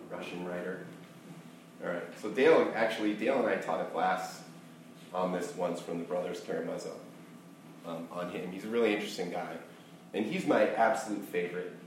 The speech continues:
uh, literary writer. I, I love his stuff. And he describes a real experience, something that happened to him. And when I read this text and was talking about, you know, John's talking about this baptism of repentance for the forgiveness of sins, I taught, I thought about this.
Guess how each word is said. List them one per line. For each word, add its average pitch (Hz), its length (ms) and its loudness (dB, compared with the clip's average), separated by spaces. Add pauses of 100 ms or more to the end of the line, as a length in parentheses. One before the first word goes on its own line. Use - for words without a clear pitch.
(300)
uh, 85 220 -4 (440)
literary 87 400 0
writer. 80 320 -6
I, 78 240 -6
I 85 60 -4
love 82 280 0
his - 160 -8
stuff. - 300 -8 (440)
And 110 120 0
he 160 200 0
describes 117 600 0
a 104 60 0
real 107 340 0
experience, 98 640 -4
something 92 320 -2
that 90 100 -4
happened 92 360 -4
to 85 80 -8
him. 82 240 -4
And 87 120 -6
when 92 120 -2
I 92 80 2
read 104 340 4
this 98 260 -6
text - 360 -4
and 85 120 -4
was 82 140 -6
talking 92 340 -4
about, 87 260 -6 (100)
you 87 80 -6
know, 80 80 -6
John's 90 360 -2
talking 87 340 -6
about - 260 -6
this - 240 -10 (500)
baptism 98 540 2
of 82 120 -6
repentance 82 460 -6
for - 120 -12
the 78 100 -10
forgiveness 82 500 -8
of 80 60 -12
sins, - 320 -8
I 82 80 -4
taught, - 340 -6
I 87 60 -8
thought 90 240 -6
about - 260 -10
this. - 300 -10